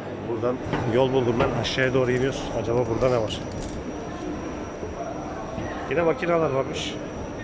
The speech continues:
Şu arada. Traktörler varmış yine. Tümosan. Acaba bizim bu yerli traktör bu muydu?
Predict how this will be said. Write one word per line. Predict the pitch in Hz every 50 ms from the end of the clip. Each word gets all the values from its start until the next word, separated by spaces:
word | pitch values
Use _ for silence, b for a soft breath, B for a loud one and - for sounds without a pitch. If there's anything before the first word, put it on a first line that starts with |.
| - - - - - - - - - - - - - - - -
Şu | 107 107
arada. | 110 113 113 117 - 135 - - - - - - - - - - _ _ _ _ _ _ _ - - - - - - - - - - -
Traktörler | 135 139 139 - - 143 139 143 151 147
varmış | 143 143 135 127 120 - -
yine. | 127 120 139 147 139 - - - - -
Tümosan. | 147 156 156 151 - - 139 120 - - - - - - - - - - - - - - - - - - - - - - - - - - - - - - - - - - - - - - - - - - - - - - - - - - - - - - 104 107
Acaba | 113 123 135 139 147 143 139
bizim | 143 143 147 147 151
bu | 151 156 160 151 151 135
yerli | 139 139 135 139 139 -
traktör | 165 151 147 - - 156 151 143 151
bu | 156
muydu? | 165 151 139 117